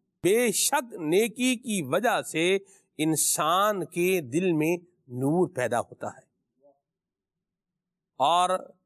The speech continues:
چہرہ روشن ہوتا ہے، وَضِيَاءً فِي الْوَجْهِ، کہ نیکی کی وجہ سے بندے کا چہرہ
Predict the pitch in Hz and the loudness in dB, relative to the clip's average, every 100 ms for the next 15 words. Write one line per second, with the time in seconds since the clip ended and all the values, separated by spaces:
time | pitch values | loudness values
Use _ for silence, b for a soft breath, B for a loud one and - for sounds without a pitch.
0 | _ _ _ _ - 214 190 214 160 - | _ _ _ _ -6 -2 0 0 -2 -6
1 | _ _ _ _ _ _ _ 135 139 180 | _ _ _ _ _ _ _ -4 -2 0
2 | 139 131 - 151 151 127 127 151 151 147 | -2 -2 -2 0 0 -2 0 0 0 -2
3 | 123 135 120 143 135 - - _ _ _ | -6 -6 -4 -4 -6 -12 -20 _ _ _
4 | _ _ _ _ _ _ - 147 180 196 | _ _ _ _ _ _ -8 -2 0 0
5 | 233 185 180 180 196 180 175 143 160 175 | -4 -2 -2 -2 -2 -4 -6 -4 -2 -2
6 | 170 151 185 151 180 160 | -2 -4 -2 0 0 0